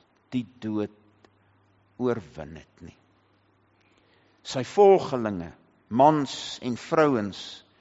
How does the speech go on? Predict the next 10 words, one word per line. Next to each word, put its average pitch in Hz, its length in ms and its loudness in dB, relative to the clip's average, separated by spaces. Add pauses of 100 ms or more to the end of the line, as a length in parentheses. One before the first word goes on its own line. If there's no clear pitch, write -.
(1080)
die 143 80 -4
begin 147 560 -2
dit 95 120 -6 (380)
te 123 80 -10
verkondig. - 960 -12 (3500)
Die 143 120 0
dood, 226 380 0
broeders 127 400 -2
en 107 60 -12
susters, - 500 -12